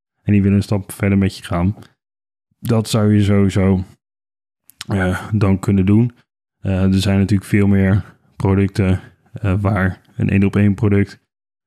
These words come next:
ehm, voor te bedenken is. En ook een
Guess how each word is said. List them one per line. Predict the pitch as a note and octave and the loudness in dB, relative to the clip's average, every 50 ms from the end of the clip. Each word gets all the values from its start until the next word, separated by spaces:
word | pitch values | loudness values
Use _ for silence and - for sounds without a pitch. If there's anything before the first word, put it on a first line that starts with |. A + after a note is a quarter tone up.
| _ | _
ehm, | - - F#2 F#2 F#2 F2+ F2+ F2+ F#2 F#2 F2+ - - _ | -8 -6 -4 -2 0 2 2 2 2 2 0 -2 -6 _
voor | - - - - A2 | -16 -8 -4 -2 -2
te | G2 F2 G#2 | -2 -2 -2
bedenken | G2+ G2 G2+ F#2+ F#2+ F#2+ - - G2+ | -2 0 2 2 0 0 0 0 0
is. | G#2 G2+ - - - - _ - - | 0 0 -2 -8 -18 -20 _ -20 -8
En | - G2 F#2 F2+ F2+ - - | -4 -2 0 0 0 0 0
ook | - G2 F#2+ F#2 F#2+ - | 0 -2 -2 -2 -2 -4
een | G2 F#2+ F#2 F#2+ | 0 0 0 0